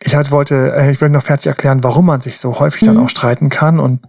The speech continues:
Speaker 1: das bezeichnet der John Gottman, ähm, das hat er auch untersucht, wie viele das tun. Ich habe das ja schon erwähnt. Und das tun unglaublich viele. Ähm, John Gottman unter anderem, der da ganz viele Sachen in seinem Labor untersucht. Wir kommen hier also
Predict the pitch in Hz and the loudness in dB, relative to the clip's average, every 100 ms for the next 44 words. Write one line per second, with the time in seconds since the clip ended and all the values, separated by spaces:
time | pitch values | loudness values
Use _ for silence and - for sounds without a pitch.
0 | _ - 135 - - - 139 147 160 135 | _ -4 -2 -2 -6 -6 -2 2 2 0
1 | 123 120 120 127 127 117 120 131 123 123 | 0 0 0 -2 0 -2 -2 -2 0 0
2 | 120 139 135 127 131 127 127 170 - 143 | 0 0 0 0 0 0 0 0 0 0
3 | 135 139 - - 185 170 135 131 - 143 | 2 2 -4 -2 2 2 2 0 -2 0
4 | 156 156 143 - - 131 117 110 113 131 | 2 2 0 -2 -4 -2 -2 0 0 2
5 | 139 127 170 170 143 127 127 - 151 143 | 2 2 0 2 2 2 -2 -2 0 2
6 | 135 156 156 143 139 131 131 131 131 135 | 2 0 0 2 2 4 2 0 0 0
7 | 135 135 135 143 139 135 139 131 123 123 | 0 2 2 0 0 0 0 0 0 0
8 | 123 131 - 139 131 127 123 147 127 131 | 0 0 0 0 0 0 -2 0 0 0
9 | 120 123 123 131 147 147 147 147 151 147 | 0 0 -2 -2 -2 -2 0 0 0 -2
10 | 139 127 147 151 - - 147 139 - 151 | -2 0 -2 -2 -6 -8 -2 0 2 2
11 | 151 147 151 131 | 2 2 2 0